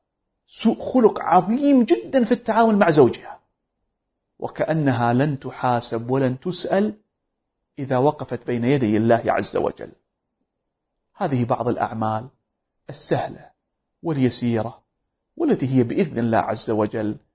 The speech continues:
أسباب لدخول الجنة. اللهم يا كريم، ارزقنا الفردوس الأعلى من الجنة، واجمعنا في الفردوس الأعلى من الجنة بالنبي صلى الله عليه وسلم، والصحابة، والتابعين،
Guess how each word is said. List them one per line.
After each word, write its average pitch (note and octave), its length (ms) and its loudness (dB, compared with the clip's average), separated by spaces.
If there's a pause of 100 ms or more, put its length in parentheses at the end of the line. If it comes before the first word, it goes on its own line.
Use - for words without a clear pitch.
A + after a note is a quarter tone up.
(380)
أسباب C#3+ 400 -6
لدخول A#2 440 -4
الجنة. G#2+ 560 -6 (600)
اللهم A#2 300 -2
يا G#2+ 140 -2
كريم، A2 540 -8 (540)
ارزقنا C#3+ 300 -8
الفردوس A2 500 -12
الأعلى G#2 360 -6
من G2+ 140 -8
الجنة، G2 460 -8 (800)
واجمعنا C3 600 -4 (440)
في - 100 -12
الفردوس D3+ 520 -2
الأعلى A#2 460 -4
من A2+ 140 -4
الجنة - 460 -6 (720)
بالنبي B2+ 500 -4
صلى A2 260 -8
الله G#2+ 400 -4
عليه G2+ 280 -4
وسلم، - 460 -8 (640)
والصحابة، B2+ 680 -4 (760)
والتابعين، A2 840 -4